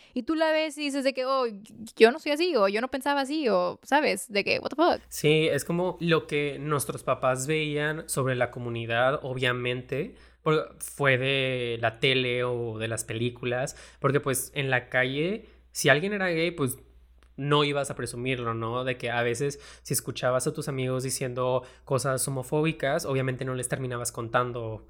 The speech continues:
Speaker 2: pues, qué onda contigo. Así que, pues, todas estas como estereotipos negativos que tan-, la-, nuestros papás o generaciones antes que ellos conocen, muy probablemente salieron de películas que vieron o teles.
Speaker 1: Claro.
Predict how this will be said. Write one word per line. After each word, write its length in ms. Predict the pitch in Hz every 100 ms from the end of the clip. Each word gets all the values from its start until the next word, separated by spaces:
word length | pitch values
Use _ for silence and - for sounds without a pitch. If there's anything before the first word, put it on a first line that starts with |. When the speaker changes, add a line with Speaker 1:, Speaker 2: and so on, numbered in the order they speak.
| -
Speaker 2:
pues, 240 | 127 113 - -
qué 100 | 135
onda 180 | 123 113
contigo. 560 | 120 120 185 160 123 - - - - -
Así 280 | 143 - 131
que, 300 | - 143 143
pues, 360 | - 135 123 -
todas 320 | 131 139 151
estas 240 | - 147
como 320 | - 139 131 -
estereotipos 960 | 123 - 131 123 120 - 131 - 131
negativos 640 | 139 135 127 131 127 131 -
que 300 | 127 117 117 - - - -
tan-, 320 | - 147 143 139
la-, 180 | 135
nuestros 300 | 139 127 131
papás 300 | 131 135 131
o 60 | 135
generaciones 520 | 135 131 123 131 131
antes 240 | 131 135 -
que 80 |
ellos 200 | 131 120 -
conocen, 840 | - 120 120 127 143 - 208 285 - - - _ -
muy 240 | 165 233
probablemente 560 | 240 165 143 143 143 143
salieron 580 | - 127 127 123 123 123 - -
de 260 | 135 127 120
películas 480 | 117 123 120 117 -
que 120 | 123
vieron 360 | 127 131 123 120
o 120 | 113
teles. 320 | - 127 123
Speaker 1:
Claro. 460 | 220 214 202 196